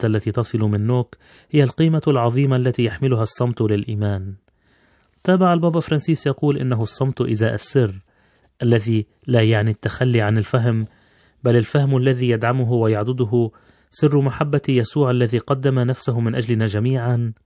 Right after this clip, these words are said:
كحمل ذبيح من أجل خلاص البشرية. إنه الصمت أمام سر الحب العظيم الذي لا يجد أي جواب إلا جواب الاستسلام بثقة لإرادة الآب الرحيم. وأخيرا، إنه الصمت الذي طلبه يسوع عندما علمنا:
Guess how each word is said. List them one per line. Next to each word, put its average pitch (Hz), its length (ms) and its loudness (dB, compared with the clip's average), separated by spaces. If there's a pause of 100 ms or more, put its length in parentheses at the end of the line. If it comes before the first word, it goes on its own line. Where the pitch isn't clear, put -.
(220)
كحمل 143 520 2
ذبيح 123 440 -2
من 113 200 -2
أجل 113 220 -6
خلاص 117 340 -4
البشرية. 104 760 -2 (260)
إنه 117 220 2
الصمت 113 600 -2 (400)
أمام 123 260 4
سر 143 260 0
الحب 123 300 -2
العظيم 113 540 0 (480)
الذي 151 280 4
لا 151 120 4
يجد 151 320 2
أي 139 240 2
جواب 123 400 2
إلا 120 380 2
جواب 110 340 2
الاستسلام 123 640 -2
بثقة 110 500 -2 (380)
لإرادة 123 560 4
الآب 120 300 0
الرحيم. 101 680 -4 (600)
وأخيرا، 113 600 0 (420)
إنه 120 200 4
الصمت 127 380 0
الذي 120 300 2
طلبه 120 460 0
يسوع 120 380 0
عندما 113 360 0
علمنا: 113 600 0